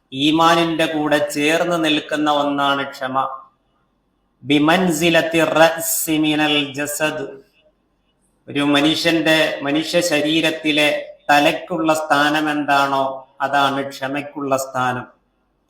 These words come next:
"സുമ്മ റഫഅ സൗതഹു", പിന്നെ അദ്ദേഹം തന്റെ ശബ്ദം ഒന്നുകൂടി ഉയർത്തി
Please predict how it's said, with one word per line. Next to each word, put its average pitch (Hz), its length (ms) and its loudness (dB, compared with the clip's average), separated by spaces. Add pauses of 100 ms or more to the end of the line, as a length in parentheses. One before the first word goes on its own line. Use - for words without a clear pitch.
(420)
"സുമ്മ 139 300 4
റഫഅ 139 360 6
സൗതഹു", 143 880 2 (600)
പിന്നെ 135 260 -2
അദ്ദേഹം 143 640 2 (280)
തന്റെ 139 200 -4
ശബ്ദം 143 580 0
ഒന്നുകൂടി 160 580 0
ഉയർത്തി 160 800 -2